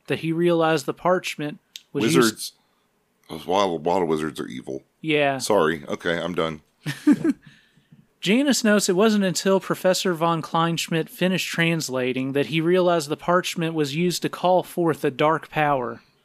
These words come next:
Speaker 1: We then cut to Fritz licking Diane's nipples as she lays on the couch. He continues to kiss all over her body and starts to go down on her as we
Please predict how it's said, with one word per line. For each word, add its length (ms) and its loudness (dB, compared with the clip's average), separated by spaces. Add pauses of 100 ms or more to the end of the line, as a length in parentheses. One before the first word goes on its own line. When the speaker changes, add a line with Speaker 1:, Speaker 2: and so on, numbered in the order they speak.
(720)
Speaker 1:
We 80 0
then 160 4
cut 220 0
to 100 -4
Fritz 400 0
licking 320 0
Diane's 460 0
nipples 480 -4
as 160 -2
she 180 -4
lays 320 2
on 160 -4
the 80 -6
couch. 640 -4 (500)
He 120 -6
continues 480 0
to 100 -4
kiss 300 -2
all 160 2
over 280 2
her 120 2
body 400 0
and 100 -4
starts 300 -4
to 60 -8
go 180 0
down 340 0
on 200 -4
her 260 -4
as 140 -6
we 260 -6